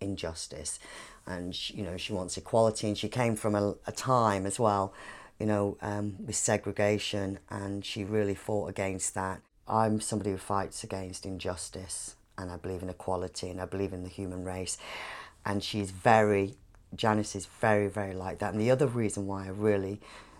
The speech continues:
um, connected with her, and what resonates with me with her, is that she's such a tomboy. You know, she's not sort of one of these typical pretty girls, and I've always been like that growing up. I was such a tomboy, and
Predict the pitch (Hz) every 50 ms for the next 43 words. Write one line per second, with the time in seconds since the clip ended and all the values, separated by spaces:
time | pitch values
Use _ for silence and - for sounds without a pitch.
0 | - - - 101 98 98 95 98 87 - - 110 107 101 - - - 104 - 104
1 | 98 92 - - 98 90 90 82 82 - - - - _ - 107 120 113 104 85
2 | 92 104 104 101 - 107 104 101 98 - - - - - - - - - 98 104
3 | - - 101 95 98 92 101 98 - 107 101 98 98 - - - - - - -
4 | - - 110 92 - - - 110 104 98 - - - - - - - - - -
5 | 113 107 104 98 - - - - - - - 85 80 - 104 - - - 117 120
6 | 120 120 107 107 98 80 73 85 85 85 - _ - - - - - - - -
7 | - 92 95 - - 95 92 120 107 92 - - - - 92 95 95 98 98 90
8 | 95 95 87 - - 110 - - - 107 98 - - 110 - - - 95 - 92
9 | 90 92 90 87 98 95 92 - - _ - - - 113 113 104 107 104 101 98
10 | - 101 98 92 90 85 76 - - 92 - - 104 101 95 92 95 90 90 95
11 | 90 87 87 - - 120 110 - - 101 - - 110 98 95 98 95 95 95 95
12 | 92 95 98 - - - - - - - - _ - - _ - - - 101 101
13 | 101 98 98 98 98